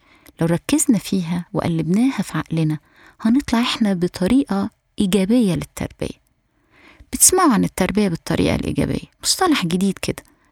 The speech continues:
زي عادة الاختراعات والمسميات. بدل ما يقولوا لك إن العنف غلط وجريمة، والضرب عنف، والصريخ والتخويف كتير، وطول الوقت في السن الصغير ده عنف وجرايم، قالوا لك: "لأ، إحنا نقول للناس إن في طريقة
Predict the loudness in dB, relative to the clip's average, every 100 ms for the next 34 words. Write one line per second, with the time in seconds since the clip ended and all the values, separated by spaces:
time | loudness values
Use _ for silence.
0 | -2 2 4 4 4 2 0 -2 -2 -2
1 | -2 0 0 0 -2 0 0 0 0 -2
2 | -4 0 2 4 4 2 0 2 0 -2
3 | -10 _ -20 -20 _ _ -2 0 2 2
4 | 0 0 0 0 -4 -6 -4 0 0 0
5 | -2 -4 0 2 2 2 2 2 0 -4
6 | 2 4 4 2 -2 -4 -4 -4 -2 -6
7 | -6 -10 -2 -2 -2 -2 -2 2 0 0
8 | -2 0 2 2 0 0 0 0 0 2
9 | 2 -2 -2 2 2 4 2 0 -4 -14
10 | -20 -16 -2 2 4 2 2 -2 -4 -20
11 | _ _ -2 2 4 4 4 4 4 4
12 | 2 2 -2 0 -2 0 0 0 0 0